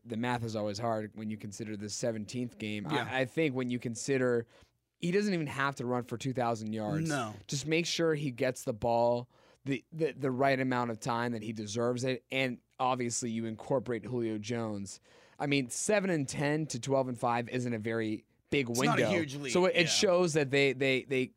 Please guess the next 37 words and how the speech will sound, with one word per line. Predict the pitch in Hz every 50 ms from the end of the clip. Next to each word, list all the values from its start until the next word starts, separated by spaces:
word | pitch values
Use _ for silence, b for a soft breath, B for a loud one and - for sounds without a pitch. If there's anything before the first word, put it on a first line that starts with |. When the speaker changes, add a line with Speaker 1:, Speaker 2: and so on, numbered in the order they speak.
| _ _
Speaker 1:
they, | - 143 139 131 113 -
they're | 143 147 139 139
going | 131 147 156 160 160 151
to | 131 - 139
be | 123 110 - 135 135 131 120 113 110 107 107 b b b b b b b b b
either | - 151 143 127 131 127 123 120 117 110 - _ _ _ _ _ _ _ _ _ _ _ _ _ -
normal | - 175 170 170 175 180 185 180 185 185 180 175 175 175 151 -
or | 143 147 139 131
above | 120 113 131 123 123 110 117
average. | 104 92 98 - - - - 175
Speaker 2:
Yeah, | 175
I | 151
Speaker 1:
There's | 151 131
Speaker 2:
think, | - 160
Speaker 1:
really | 151 147 143 139
no, | 139
Speaker 2:
yeah. | 147 -
Speaker 1:
there's | - 156 156 139
really | 147 165 165 156 143
no | 139 143 143 143 143
worse | 131 131 131 127 -
case | - 143 123 117 -
scenario | 131 127 127 120 117 113 110 110
than | 107 107 110 110
just | 113 - 156
Speaker 2:
No. | 143
Speaker 1:
being | 127 120 113 110 98
average | 95 92 92 - - - -
Speaker 2:
I |
Speaker 1:
for | 165
Speaker 2:
mean, | 190 185
Speaker 1:
them. | 160 -
Speaker 2:
seven | 220 208 190 180 160
and | 151 135
ten | - 165 147 139
is | 139 131 117
a | 120